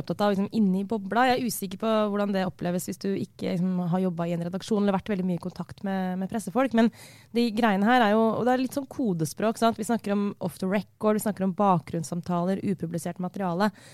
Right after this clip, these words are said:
men det dette handler om er jo at det skal være mulig å snakke med en journalist, eh, uten at det du sier blir offentlig, hvis du har avtalt det på forhånd. Så vi sitter jo som journalister ofte på, eh, informasjon som vi ikke deler, fordi, eh, grunnen til at vi har fått informasjonen har vært at det skal være for vår bakgrunnsinformasjon,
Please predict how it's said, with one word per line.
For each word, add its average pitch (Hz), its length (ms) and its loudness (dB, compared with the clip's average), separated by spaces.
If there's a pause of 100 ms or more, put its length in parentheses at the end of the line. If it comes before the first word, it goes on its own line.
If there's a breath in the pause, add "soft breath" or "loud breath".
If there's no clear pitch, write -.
(240 loud breath)
men 240 120 2
det 214 120 6
dette 226 160 2
handler 208 340 4
om 262 120 2
er 190 140 4
jo 196 80 2
at 208 260 -4
det 214 120 -2
skal 190 280 -2
være 190 160 0
mulig 190 240 2
å 180 80 -6
snakke 208 240 -8
med 170 160 -4
en - 60 -10
journalist, 196 420 -4 (240)
eh, 202 400 0
uten 208 460 0
at - 280 -8
det 175 240 -2
du 208 60 -4
sier 202 320 0 (240)
blir 196 240 -4
offentlig, 202 400 -2 (340 soft breath)
hvis - 280 -4 (160)
du 220 80 2
har - 100 -2
avtalt 165 320 -2
det - 140 -6
på 175 100 -10
forhånd. 160 240 -4 (420)
Så 247 140 -4
vi 262 100 2
sitter - 360 -6
jo 311 60 0
som 269 160 -2
journalister 240 360 -2
ofte 247 240 -4
på, 208 340 2 (200)
eh, 202 180 0
informasjon 214 460 -4
som 247 100 -2
vi 247 140 -2
ikke - 260 -8
deler, 226 340 0
fordi, 226 360 0 (380 soft breath)
eh, 214 280 2
grunnen 196 460 2
til 208 60 -2
at 208 60 -10
vi 226 80 -2
har - 80 -8
fått - 180 -8
informasjonen 220 560 0
har 214 100 -4
vært 196 180 -2
at 190 60 -12
det 202 100 -6
skal 220 120 -4
være 175 160 0
for 196 120 -4
vår 185 160 0
bakgrunnsinformasjon, 175 840 -4